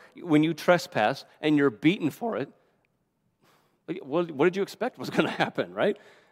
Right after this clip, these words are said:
I mean, w-, we would, we would say that with our kids when, when they were younger and, and they'd get in trouble and, "No, no, no, I don't wanna get punished." What did you think was gonna happen, <laughs> right? You disobeyed. You knew that this was the,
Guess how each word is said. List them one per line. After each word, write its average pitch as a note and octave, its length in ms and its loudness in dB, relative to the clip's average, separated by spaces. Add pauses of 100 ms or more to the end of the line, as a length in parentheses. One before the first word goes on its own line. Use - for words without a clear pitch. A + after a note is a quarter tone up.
I - 40 -8
mean, D3+ 160 2
w-, D3 240 -8
we C#3+ 120 0
would, C#3+ 220 -2
we C3+ 120 -2
would B2+ 120 -6
say C3+ 160 0
that D3 160 2
with C#3 140 -2
our C3+ 100 0
kids E3 340 -8
when, A2 200 -6 (360)
when A#2+ 140 -6
they B2+ 80 0
were B2+ 140 2
younger C3 340 0
and, F#2+ 240 -8
and G#2+ 100 -6
they'd G#2+ 120 -4
get A#2+ 120 -4
in B2 60 -10
trouble C3 380 -2
and, G#2 160 -6 (340)
"No, C#4 240 6
no, D4+ 180 8
no, D4+ 200 8
I C#4 80 8
don't C#4+ 100 6
wanna C4 140 4
get D4+ 140 -6
punished." C4+ 440 -6 (140)
What F#3+ 160 -4
did A3 140 -4
you A#3+ 80 -6
think A#3+ 180 -4
was G#3 100 -6
gonna G#3 160 2
happen, B3+ 400 -4 (360)
<laughs> - 320 -20
right? G#3+ 260 0
You F#3+ 140 -2
disobeyed. F#3+ 800 4
You F3 100 4
knew G3 200 6
that G#3 300 4
this F3 160 2
was D#3 160 -6
the, C#3+ 260 -2